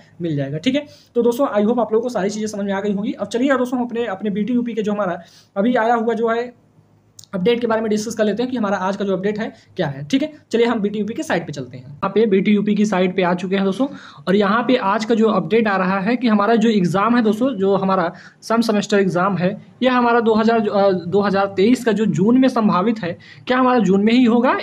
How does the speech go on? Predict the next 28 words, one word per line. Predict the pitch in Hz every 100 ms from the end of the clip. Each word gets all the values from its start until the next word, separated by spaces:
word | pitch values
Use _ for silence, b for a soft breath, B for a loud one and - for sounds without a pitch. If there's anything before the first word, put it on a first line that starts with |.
| 214
या | 220
फिर | 247
इससे | 240 233 262
आगे | 240 190 190 226
भी | 247
extend | 233 233 214
होगा | 208 208
दोस्तों? | 208 269
तो | 262
ये | 226
complete | 226 214 190 233 233
हमारा | 214 190
है। | 185 196 208 B B B
अभी | 196
तक | 220 220
तो | 226
जावेद | 202 196 208
मुस्तफ़ा | 208 190 190 208
सर | 202
का | 196 202
जो | 196
tweet | 190 208 214
था, | 240
उसको | 214 180 208
भी | 202 214
हमने | 214
बताया | 208 208 202
था, | 196 269